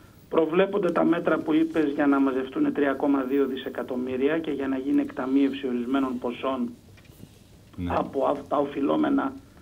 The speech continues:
Speaker 1: από τους, ε, δανειστές μας.
Speaker 2: Ναι, ναι.
Speaker 1: Τα μέτρα τα οποία έχει υποβάλει η κυβέρνηση περιλαμβάνουν αντιμετώπιση της φοροδιαφυγής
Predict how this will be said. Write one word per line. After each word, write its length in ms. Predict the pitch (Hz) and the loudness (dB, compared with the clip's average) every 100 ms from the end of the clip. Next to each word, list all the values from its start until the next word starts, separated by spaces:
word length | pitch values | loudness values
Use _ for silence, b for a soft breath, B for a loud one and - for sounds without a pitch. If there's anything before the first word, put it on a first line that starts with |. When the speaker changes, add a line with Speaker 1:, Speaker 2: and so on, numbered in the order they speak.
| B - | B -8
Speaker 1:
από 340 | 147 151 147 | -6 -4 -4
τους, 420 | 123 147 143 139 - 139 | -4 -2 0 -2 -4 -8
ε, 520 | 135 131 131 127 127 | -6 -6 -6 -6 -6
δανειστές 440 | 143 135 131 139 135 | -6 -6 -4 -4 0
μας. 300 | 202 208 - - | 0 0 -6 -8
Speaker 2:
Ναι, 200 | 98 98 | -4 -2
ναι. 200 | 95 139 - - | -2 -4 -6 -4
Speaker 1:
Τα 140 | 147 | 0
μέτρα 440 | 156 190 202 185 - | 4 4 2 0 2
τα 100 | 151 | 0
οποία 280 | 143 160 151 | 2 2 2
έχει 240 | 147 143 | 0 -2
υποβάλει 400 | 131 143 147 143 | -2 2 4 2
η 40 | |
κυβέρνηση 380 | 139 139 156 156 | 2 0 2 2
περιλαμβάνουν 680 | 147 139 135 135 151 156 143 | 0 2 4 4 4 4 4
αντιμετώπιση 640 | 143 135 135 156 143 - | 2 2 2 0 -2 -4
της 120 | - | -10
φοροδιαφυγής 960 | - 143 131 135 123 127 135 143 - | -4 0 2 0 0 -4 0 0 0